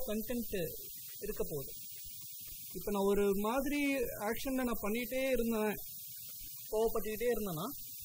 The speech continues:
இந்த thoughts எனக்குள்ள இருக்க போகுது, நான் அதே கோவம் தான் மறுபடியும் பட போறேன்.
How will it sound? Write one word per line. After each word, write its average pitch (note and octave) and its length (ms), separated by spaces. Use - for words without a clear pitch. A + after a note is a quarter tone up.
இந்த C#4+ 160
thoughts D4+ 320
எனக்குள்ள D4 340
இருக்க C#4 180
போகுது, B3 260
நான் D4 140
அதே D4+ 180
கோவம் C4+ 320
தான் D4 120
மறுபடியும் B3+ 380
பட A#3 200
போறேன். - 240